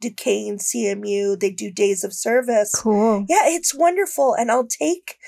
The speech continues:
Speaker 1: groups of students. I've had twenty students at a time. We'll do a canvas of a neighborhood. So I'll send them in little groups of two or three with the app installed on their phones and let them do reports. And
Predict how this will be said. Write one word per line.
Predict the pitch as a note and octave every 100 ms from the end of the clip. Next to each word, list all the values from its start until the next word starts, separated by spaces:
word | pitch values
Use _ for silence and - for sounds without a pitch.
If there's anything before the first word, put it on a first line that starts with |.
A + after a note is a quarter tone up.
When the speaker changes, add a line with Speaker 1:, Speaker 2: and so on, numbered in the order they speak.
| - - _
Speaker 1:
groups | A#3+ G#3+ - D4+
of |
students. | - F4+ G4 D4+
I've | C#4 A#3+
had | A3 A3
twenty | G#3 G3+ A3+
students | - C#4 F4 C#4+ G#3
at | G#3
a |
time. | G#3 - G#3 G#3 A3 A#3 _ - - - _
We'll | A#3+ A#3 A3+
do | G3 G#3 A3
a | A3
canvas | - D4 D4+ C#4 C4 - G3+
of |
a | G#3+
neighborhood. | G#3+ A3+ B3+ B3+ - E3+ E3
So | -
I'll | G3+
send | G#3 - G#3+ G#3+
them | G3+ G#3 A3+ - - _ -
in | B3
little | A3 G#3+ A3
groups | A3 G#3 -
of | G#3
two | - G#3
or | G#3
three | - C4+ D4 C4+ B3+ C#4 _ _ -
with | G#3+ A3+
the | A3+ G#3
app | G3+ G3+
installed | A3+ A3 - G3+ F#3+ G#3
on | A#3 G#3+
their | G#3+
phones | - C4+ C#4 A#3+ A3+ A3+ - - - _ -
and | A3 G#3+
let | G3+ D#3 -
them | G#3+ G#3+
do | A3 A3+
reports. | A3+ A3 - E4+ F3 - - - -
And | G3+ G3 G3+ G#3